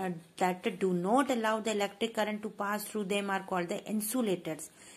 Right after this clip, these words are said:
Insulators that means जो अपने में से इलेक्ट्रिसिटी को अलाउ नहीं करते हैं रन करवाने के लिए, पास होने के लिए,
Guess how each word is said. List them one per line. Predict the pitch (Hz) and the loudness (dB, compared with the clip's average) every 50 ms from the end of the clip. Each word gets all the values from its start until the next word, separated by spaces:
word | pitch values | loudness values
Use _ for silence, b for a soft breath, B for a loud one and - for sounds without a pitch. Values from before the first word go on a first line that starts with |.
| B B B - | B B B -2
Insulators | - 208 202 202 233 254 240 247 233 240 247 247 262 262 262 - B B B B B B - - | 0 0 2 2 2 4 4 4 4 4 2 2 2 2 -2 -6 B B B B B B -2 2
that | 202 190 202 190 - | 4 4 4 4 2
means | 233 233 254 | 2 2 2
जो | 214 190 180 - 220 226 226 240 254 269 262 - - - - | 0 -2 -6 -2 0 2 4 4 4 2 0 -4 -6 -8 -6
अपने | - - - - - _ - 220 233 269 277 277 | -6 -6 -6 -8 -14 _ -4 0 4 4 4 4
में | 262 233 208 | 4 4 2
से | 196 - - 208 196 190 196 202 196 B B B B B B B - | 0 0 2 2 2 2 0 -2 -6 B B B B B B B 0
इलेक्ट्रिसिटी | 190 190 185 190 190 - - 277 277 - - - 247 - - 240 233 | 2 4 4 4 2 0 -4 -4 -2 -2 -2 -4 -2 0 0 0 0
को | 240 - - - - - - | 0 0 -2 -2 0 0 0
अलाउ | 202 196 190 190 196 208 214 208 | 2 4 6 6 4 4 2 2
नहीं | 185 170 170 170 180 180 180 214 285 294 | 0 -2 0 0 0 2 6 6 6 6
करते | 294 269 247 233 240 - 247 233 | 6 4 2 2 2 2 2 2
हैं | 208 214 233 226 190 185 | 2 2 0 0 0 0
रन | 214 220 226 226 | 0 0 0 0
करवाने | 220 226 214 196 180 196 185 185 185 190 180 | 0 0 -2 0 0 -2 -2 -2 -2 -2 -4
के | 185 - 202 | -4 -4 -2
लिए, | 196 190 196 202 208 | -2 0 0 0 -2
पास | 208 - - - 196 196 214 226 220 - - | -2 -2 2 6 8 8 8 6 2 -2 -2
होने | 220 214 208 214 208 | -2 0 0 0 -2
के | 208 - 220 | 0 0 0
लिए, | 208 202 208 202 208 226 233 233 226 | 0 0 0 2 2 2 2 0 -4